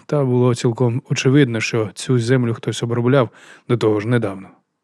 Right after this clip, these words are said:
"Що за люди живуть у цій глушині?" пробурмотів лютар, із підозрою позираючи на погано доглянуті поля.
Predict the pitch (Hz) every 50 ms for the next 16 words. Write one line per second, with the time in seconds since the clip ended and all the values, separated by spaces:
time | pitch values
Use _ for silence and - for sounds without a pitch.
0 | _ _ _ _ - - - - 110 107 120 117 123 127 131 127 123 123 123 113
1 | 123 120 120 120 117 - 120 113 - - 120 107 113 113 104 - 131 123 113 120
2 | 104 95 - _ _ _ _ _ _ _ _ _ _ - 120 120 117 120 117 117
3 | 120 110 107 113 107 107 110 110 - 143 135 117 - - - - - _ - 139
4 | 117 - - 143 127 143 143 127 127 127 120 113 104 - 113 110 120 120 127 120
5 | 113 107 - - 120 117 104 - 117 110 117 107 107 107 110 113 110 110 107 101
6 | 101 104 - 110 - 123 113 104 98 98 -